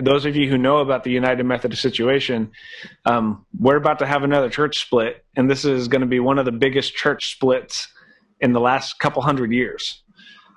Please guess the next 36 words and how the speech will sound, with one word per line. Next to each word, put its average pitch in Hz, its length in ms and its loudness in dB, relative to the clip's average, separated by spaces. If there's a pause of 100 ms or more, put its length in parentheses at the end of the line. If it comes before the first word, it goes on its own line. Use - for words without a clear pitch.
Um, 104 480 -2
one 127 240 0
of 120 40 -2
the 120 60 0
largest 135 540 0
mainline 139 560 0
denominations 135 880 0
in 165 180 2
the 160 100 2
world 139 460 0
is 123 120 -4
about 127 260 0
to 120 100 -4
split 143 560 -2
again. 127 580 0
Why? 180 480 0 (1000)
Because 123 520 0 (140)
we 117 100 0
have 131 180 0
to 139 80 2
interpret 139 440 0
the 139 80 2
Bible, 143 460 2
and 104 140 -10
people 131 240 0
are 104 120 -2
interpreting 127 500 0
it 123 260 -4
differently. 110 600 -2
So, 120 360 0 (340)
uh, 117 160 2
Nancy 135 400 0
and 117 80 0
Dick, 123 180 -2
you 120 80 -2
guys, 123 340 0